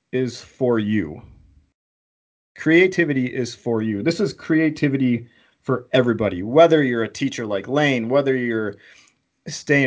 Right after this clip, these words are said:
at home with your children all day. And by the way, stay-at-home parent is the most ridiculous term ever, 'cause how often do you just sit at home? Um, you have the hardest jobs ever.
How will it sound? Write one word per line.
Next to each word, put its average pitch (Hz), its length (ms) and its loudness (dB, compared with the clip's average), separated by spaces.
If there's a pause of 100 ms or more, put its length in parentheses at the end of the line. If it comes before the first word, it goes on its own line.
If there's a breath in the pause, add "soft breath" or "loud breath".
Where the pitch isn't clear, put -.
at 120 60 -10
home 135 200 0
with 120 180 -2
your 113 120 -4
children 139 640 0
all 110 160 0
day. 107 260 2
And 131 100 -6
by 127 100 6
the 127 80 4
way, 123 140 4
stay-at-home 127 380 -4
parent 123 300 2
is 110 100 -10
the 120 60 -8
most 120 200 -8
ridiculous 110 460 -6
term 110 380 -6 (120)
ever, 123 320 2
'cause 113 160 -4
how 127 140 2
often 120 200 0
do 110 80 -2
you 107 60 -2
just 107 240 -8
sit 101 140 -4
at - 100 -6
home? 123 480 0 (440 loud breath)
Um, 101 520 -4 (120)
you 123 140 -2
have 123 100 2
the 104 60 0
hardest 120 380 -2
jobs 101 420 0 (300)
ever. 139 400 2